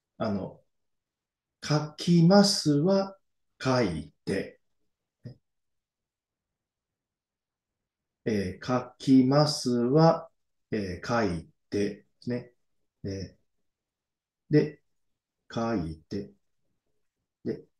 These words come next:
咲きますは咲いて。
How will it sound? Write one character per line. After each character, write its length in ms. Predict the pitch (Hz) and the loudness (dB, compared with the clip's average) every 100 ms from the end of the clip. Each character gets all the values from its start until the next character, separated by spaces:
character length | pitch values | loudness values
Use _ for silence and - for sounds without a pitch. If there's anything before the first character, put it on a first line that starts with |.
| - | -6
咲 760 | - 170 180 - - 208 202 | 0 4 2 0 0 6 8
き 20 | |
ま 200 | 202 202 | 8 8
す 280 | 254 - 147 | 6 2 0
は 480 | 139 170 202 202 - _ - | 2 4 2 2 -4 _ -12
咲 460 | - 127 120 110 82 | -6 -2 0 0 -2
い 240 | 80 - _ | -8 -14 _
て。 380 | 117 107 - - | -2 -2 -4 -12